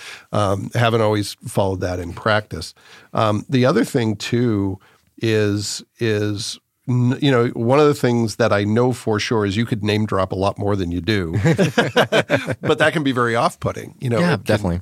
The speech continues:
Speaker 1: it can make people say, "Well, what's, what, what is he trying to hide by dropping all these names?" So I, I appreciate that. So good advice and, and, and great job of modeling it. Um,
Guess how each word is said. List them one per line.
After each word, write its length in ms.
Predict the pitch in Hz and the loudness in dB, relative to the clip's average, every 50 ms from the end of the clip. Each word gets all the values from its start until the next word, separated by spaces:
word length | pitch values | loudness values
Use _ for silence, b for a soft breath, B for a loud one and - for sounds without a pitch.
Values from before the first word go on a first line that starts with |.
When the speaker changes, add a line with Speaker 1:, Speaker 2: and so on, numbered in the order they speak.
| - | -4
Speaker 1:
it 200 | - 123 123 110 | -2 -2 -2 -2
can 160 | - - 104 | -2 -2 -2
make 200 | 104 110 107 104 | 0 -2 -2 -2
people 240 | - 110 110 - 156 | -4 -6 -6 -4 -8
say, 260 | - - 123 104 104 | -4 -2 0 0 2
"Well, 260 | 104 104 101 104 107 - | 2 0 0 -2 -2 -4
what's, 360 | - 120 165 165 - - - - | -2 -4 -4 -4 -6 -10 -8 -4
what, 180 | - 170 175 - _ _ _ B B B B B B B | -2 -2 -2 -4 _ _ _ B B B B B B B
what 80 | - 143 | 0 0
is 60 | 190 165 | 2 2
he 40 | |
trying 180 | - - 147 127 | 2 2 2 2
to 60 | 98 | 2
hide 400 | - - 123 113 110 101 98 101 | 2 2 4 4 4 4 2 0
by 100 | 101 95 | 0 0
dropping 340 | 95 101 107 98 92 - 98 | 0 0 0 0 0 0 -2
all 100 | 90 87 | -2 -4
these 220 | 98 107 107 - | -6 -8 -8 -6
names?" 360 | - 101 92 85 80 82 87 - | -4 -2 -2 -2 -4 -4 -6 -6
So 180 | - 104 101 95 | -4 -2 -2 -2
I, 140 | 98 98 95 - - | -2 -4 -6 -8 -10
I 100 | 110 101 | -8 -8
appreciate 460 | 95 - - 107 - - - - - | -8 -8 -8 -10 -10 -10 -12 -14 -16
that. 220 | - - - - - | -14 -14 -14 -14 -4
So 280 | - 135 117 107 104 B B B B B B B - | -2 0 0 0 -2 B B B B B B B -2
good 180 | 110 139 165 190 | 2 4 4 4
advice 440 | 175 143 151 151 175 226 - - | 6 6 6 6 4 2 0 0
and, 180 | - 117 113 - | 2 2 2 2
and, 480 | - 110 107 104 101 101 104 110 127 - | 0 0 0 0 0 -2 -2 -4 -6 -8
and 420 | - 113 107 104 101 104 110 120 - | -6 -6 -6 -6 -6 -8 -10 -10 -8
great 260 | - 113 113 117 117 - _ _ _ _ - _ _ _ _ - | -4 -2 -2 -2 -4 -6 _ _ _ _ -20 _ _ _ _ -10
job 260 | - 120 107 107 101 | -6 -4 -4 -4 -4
of 120 | 98 95 | -6 -6
modeling 460 | 107 107 101 110 120 110 92 82 80 - | -4 -2 0 0 0 0 -2 -4 -6 -10
it. 140 | 117 - - B B B B B B B B | -14 -16 -18 B B B B B B B B
Um, 360 | - 120 117 117 107 104 - | 2 2 4 4 2 0 -2